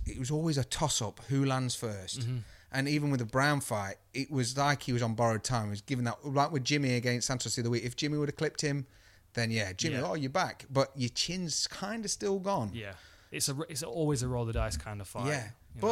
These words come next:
Speaker 2: know.
Speaker 1: it's a, it's a, it's
Speaker 2: That's a
Speaker 1: a,
Speaker 2: fun one,
Speaker 1: it's a
Speaker 2: though. <laughs>
Speaker 1: title fight shout out because when Stipe did it,
Speaker 2: Yeah.
Speaker 1: Stipe knocked him out.
Speaker 2: Mm.
Speaker 1: Who else knocked? Everyone has sort of had that.
Speaker 2: Ngannou, didn't Ngannou
Speaker 1: Yeah,
Speaker 2: knock him out?
Speaker 1: Ngannou. Everyone's had a word, and then next minute, it's like when you used to fight.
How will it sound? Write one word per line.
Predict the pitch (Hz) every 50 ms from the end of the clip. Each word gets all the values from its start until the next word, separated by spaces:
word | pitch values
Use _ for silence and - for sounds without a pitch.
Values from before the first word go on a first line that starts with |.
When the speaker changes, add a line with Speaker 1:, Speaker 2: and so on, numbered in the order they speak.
| 214 - 143
Speaker 2:
know. | 196
Speaker 1:
it's | 180 165 -
a, | 185 170 - -
it's | 147 -
a, | 170 160 151 - 156
it's | 135 113 110
Speaker 2:
That's | 151 143
a | 135 131 123
Speaker 1:
a, | 113
Speaker 2:
fun | 110 104
one, | 98 98
Speaker 1:
it's | 139 131 -
a | 139
Speaker 2:
though. | -
<laughs> |
Speaker 1:
title | - - 170 180 196 196 156
fight | 113 123 147 143 135 131 113 123 117 - -
shout | - - - 147 151 151 110
out | 104 101 98 -
because | 123 - - 135 123 - - - - - - -
when | - 151 139 139
Stipe | 127 - - 185 196 190 - 123 104 98
did | 101 95
it, | 98 95 - - - - - - _ -
Speaker 2:
Yeah. | 113 113 113 104 - - - -
Speaker 1:
Stipe | - - - 160 165 - - 127 113 110
knocked | 110 101 - -
him | - 101
out. | 98 95 92 92 - - - -
Speaker 2:
Mm. | 104 98 98 95
Speaker 1:
Who | 95 160 170
else | 175 151 - -
knocked? | 104 - - - 123 139 - - -
Everyone | 196 214 185 208 175 147 117 101 95
has | 90 117 117 -
sort | - 175 147
of | 143 135
had | 156 175 113
that. | 113 156 139
Speaker 2:
Ngannou, | 131 131 143 143 131 -
didn't | - 131 127 95 123 135
Ngannou | 143 143
Speaker 1:
Yeah, | 143 143 156 165
Speaker 2:
knock | - -
him | 156 139
out? | 165 160 160 160
Speaker 1:
Ngannou. | 160 156 160 160 - - - - -
Everyone's | 156 190 180 196 175 147
had | 147 139
a | 135
word, | 135 156 160 139 120
and | 117
then | 131 131 135 131 131 -
next | - 135 156 175 156 - -
minute, | 120 113 110 127 - - - - - - -
it's | - 139
like | - 180 185
when | 185 151
you | 143
used | 139 -
to | - 127
fight. | - 135 123 -